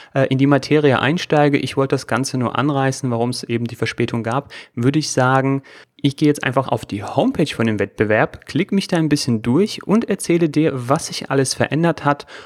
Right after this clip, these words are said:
und ja, was es so alles Neues gibt. Übrigens lautet die neue Homepage ab sofort w w w punkt e a p l c punkt e u.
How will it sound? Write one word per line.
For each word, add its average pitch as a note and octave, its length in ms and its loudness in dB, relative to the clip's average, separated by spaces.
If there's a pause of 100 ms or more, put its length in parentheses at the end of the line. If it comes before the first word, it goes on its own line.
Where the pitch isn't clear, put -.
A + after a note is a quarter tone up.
(140)
und B2+ 600 0
ja, - 280 -4
was G#2+ 200 -4
es C#3 120 -4
so - 100 -2
alles A#2+ 380 -2 (120)
Neues A2 420 0
gibt. - 280 -8 (880)
Übrigens F#3 640 0
lautet C3+ 680 -2
die C#3+ 40 2
neue C3+ 640 0
Homepage C#3 640 0
ab - 160 -6
sofort B2+ 520 2 (260)
w A2 280 0
w D#3 140 2
w D3 140 4
punkt C#3 360 -2 (200)
e G3 300 0
a C#3+ 140 -2
p C3+ 280 0
l B2+ 100 -2
c C3 300 -2
punkt A2+ 540 -4
e - 180 -2 (140)
u. A#2 140 4